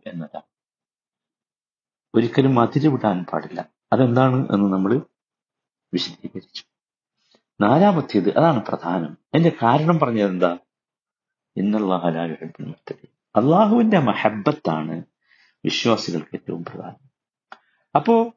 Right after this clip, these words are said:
അപ്പുറത്തുള്ളത് ശത്രുക്കളാണെന്നതുകൊണ്ട് അവരോട് പോരാടിയാൽ അള്ളാഹുവിന്റെ മഹബത്ത് കിട്ടുമെന്ന് കരുതരുത്.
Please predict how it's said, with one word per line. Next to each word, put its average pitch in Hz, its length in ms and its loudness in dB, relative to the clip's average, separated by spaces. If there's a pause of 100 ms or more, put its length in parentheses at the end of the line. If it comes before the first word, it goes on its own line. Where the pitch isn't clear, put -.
(280)
അപ്പുറത്തുള്ളത് 190 800 2
ശത്രുക്കളാണെന്നതുകൊണ്ട് 151 1300 0
അവരോട് 160 460 2 (100)
പോരാടിയാൽ 139 840 2
അള്ളാഹുവിന്റെ 143 640 0
മഹബത്ത് 117 540 0
കിട്ടുമെന്ന് 120 520 -2
കരുതരുത്. 95 720 2